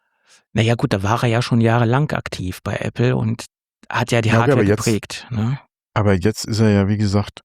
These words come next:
Speaker 2: C E O
Speaker 1: Ja.
Speaker 2: und hat und kann vorgeben, äh, was, wie, wann, wo jetzt gemacht wird.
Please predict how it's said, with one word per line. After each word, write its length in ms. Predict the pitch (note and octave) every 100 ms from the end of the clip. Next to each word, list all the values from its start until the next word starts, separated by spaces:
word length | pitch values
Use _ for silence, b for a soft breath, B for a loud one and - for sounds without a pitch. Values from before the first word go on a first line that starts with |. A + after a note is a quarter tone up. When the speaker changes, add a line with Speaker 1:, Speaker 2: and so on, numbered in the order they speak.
| -
Speaker 2:
C 280 | - G#2+ G2+
E 60 |
O 360 | G2 F#2+ G#2 C#3+ _ _ _ _ _ _ -
Speaker 1:
Ja. 220 | G#2 G#2
Speaker 2:
und 180 | G#2 -
hat 340 | G#2+ - - _ _ _ _ _ _ _
und 240 | G#2 F#2+
kann 340 | - A2+ A2 A2+
vorgeben, 800 | - A2+ A2+ G#2+ G#2+ G#2+ G#2+ A2 _ _ _ _ _ _ _ _
äh, 760 | G2+ G2 G2 G2 G2 G2 G2 F#2+ - _ -
was, 380 | G2 G2+ - - _ _ -
wie, 440 | F#2+ G2 G2+ G2
wann, 440 | A#2+ G2 F#2+ F#2+ F2+
wo 380 | F#2 F#2 F2+ F#2+ _ _ _ _ _ _
jetzt 220 | G#2 F#2
gemacht 360 | - F2+ F2+ -
wird. 240 | F#2+ F2+